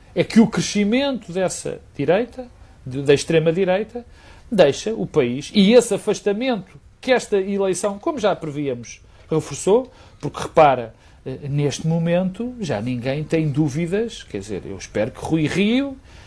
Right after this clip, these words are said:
e o, e, e, e o, e o seu, e o, e o, e o seu gabinete já tenham percebido agora bastante melhor. Até colunistas que passaram a vida a, a, a chamar a atenção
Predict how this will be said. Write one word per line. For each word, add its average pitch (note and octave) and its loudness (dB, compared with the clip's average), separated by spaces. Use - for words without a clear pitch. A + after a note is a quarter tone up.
e B2 -2
o, B2+ -2
e, B2 -2
e, B2+ -4
e B2 -2
o, C3 -2
e B2+ -2
o A#2+ -2
seu, B2 0
e B2+ -2
o, A#2+ -6
e A#2+ -4
o, A2+ -8
e G#2+ -4
o A2 -4
seu C3 2
gabinete E3 2
já D#3 -2
tenham E3 0
percebido G3+ 2
agora A#3 4
bastante G3 -2
melhor. A#3 0
Até F#3+ 2
colunistas A3 -4
que - -16
passaram G#3 4
a G#3+ 0
vida F#3+ -2
a, C#3+ -4
a, - -6
a C#3+ -6
chamar F3+ 0
a F3 2
atenção F3+ -2